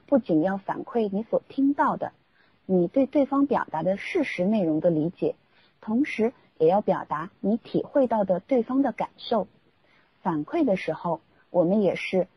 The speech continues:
不仅用上语言，也要注意声调、表情、肢体动作等等，来向对方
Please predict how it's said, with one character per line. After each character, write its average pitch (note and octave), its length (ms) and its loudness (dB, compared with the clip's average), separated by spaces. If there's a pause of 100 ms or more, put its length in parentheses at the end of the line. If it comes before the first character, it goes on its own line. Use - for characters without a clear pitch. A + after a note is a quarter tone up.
(200)
不 C4+ 160 4
仅 D#3 320 0
用 A#3+ 140 0
上 A3 240 -4
语 F#3 200 4
言， C#3 340 -2 (340)
也 E3 140 6
要 A3 200 4
注 A#3+ 220 2
意 G3 160 2
声 C#4 340 0
调、 B3 280 0 (320)
表 - 200 0 (100)
情、 E3+ 280 -4 (300)
肢 E4 180 0
体 - 240 -4 (100)
动 C#4 200 4
作 F#3+ 200 0
等 D#3 260 -4
等， E3+ 180 -6 (840)
来 D#3+ 240 -4
向 A3+ 240 -2
对 A#3+ 200 2
方 A#3 280 -6